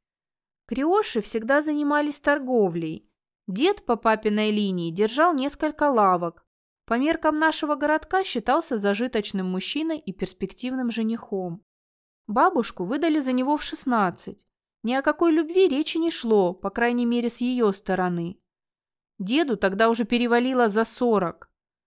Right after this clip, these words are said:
Она пыталась быть мужу примерной женой, помогала в лавках, училась вести счета.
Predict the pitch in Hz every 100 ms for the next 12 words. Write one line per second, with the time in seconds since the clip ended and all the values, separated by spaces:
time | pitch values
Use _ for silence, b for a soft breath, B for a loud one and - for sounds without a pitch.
0 | _ _ 220 302 370 370 381 392 339 254
1 | 277 285 320 320 302 294 311 302 294 294
2 | 294 233 214 208 202 208 233 302 320 196
3 | 190 226 240 - 196 - 196 269 277 254
4 | 214 208 254 247 214 196 208 208 202